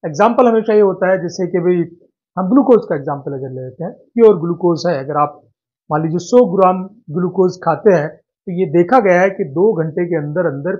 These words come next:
पूरे का पूरा जो glucose है वो आपके blood के अंदर मिल जाता है। इसी तरीके से अगर आप कोई फल खाते हैं तो उसके अंदर का जो glucose है वो दो घंटे में कितना आपके sugar level को बढ़ा देता है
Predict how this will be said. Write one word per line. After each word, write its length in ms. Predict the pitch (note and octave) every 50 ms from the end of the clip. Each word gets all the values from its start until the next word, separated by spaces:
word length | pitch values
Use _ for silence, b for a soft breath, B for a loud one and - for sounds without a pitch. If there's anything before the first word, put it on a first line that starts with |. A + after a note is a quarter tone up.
| - _ -
पूरे 200 | B3+ C4+ C4 A#3+
का 120 | - G3
पूरा 240 | D#3 E3 E3 E3 E3
जो 200 | D3 D#3 C#3 C#3+
glucose 420 | D3+ D#3 D3+ - G#3+ G3 D3+ C#3
है 120 | F3+ - - - _ _ _ _ _ F3
वो 60 | E3
आपके 280 | E3 E3 E3 - A#3+ A3 D#3+ C3 C3+ D3
blood 240 | F#3+ A3+ A#3 A3+ A#3
के 120 | - G#3+
अंदर 300 | E3+ D3+ D3+ D#3 G3+ G#3 F3+ D3 C#3+ D3+ E3
मिल 220 | G3+ B3+ B3 A3+ F3
जाता 380 | D#3+ D3+ C3 - - C#3+ D3
है। 80 | F3+ A#3 - -
इसी 180 | G3 F3+ B3+ C4
तरीके 340 | F3 E3+ D#3+ D3+ D3 D3 C3+
से 140 | - F#3 G#3 G3+ - _ _ _ _ - -
अगर 160 | G#3 A#3+ A3
आप 120 | G#3+ G#3 -
कोई 160 | A3+ G#3 -
फल 200 | - A#3 B3 A#3+
खाते 320 | A#3+ - E3 D3 - - F#3
हैं 80 | G3 -
तो 100 | F3+ F#3
उसके 220 | F3+ - - B3
अंदर 200 | G#3+ F#3 F#3 F3+ F3+
का 100 | G#3 F#3+ E3+
जो 60 | E3
glucose 500 | C#3+ C#3+ D#3+ E3 F3 - A#3 A#3 G3 D3+
है 80 | D#3 F3 F3+ - - - - _ - -
वो 60 | F3+ D3
दो 160 | C#3+ A3+ C#4+ A3
घंटे 300 | G#3 F#3 D#3 - E3+ E3
में 140 | F3+ G3+ G#3
कितना 540 | G#3 - _ _ G#3 - - A3+ A#3 C4 C4 - - D#3+ D#3
आपके 380 | E3+ E3+ - _ A3+ A3 A3+ A3+
sugar 400 | - - - A#3 G#3+ C4+ B3+ G#3+
level 200 | G3+ F#3+ F#3+ F#3
को 140 | F3+ - F#3+
बढ़ा 260 | D#3 D3 D3+ D#3+ G3
देता 300 | F#3+ E3 C#3+ B2+ C#3 C#3+
है 60 | G3+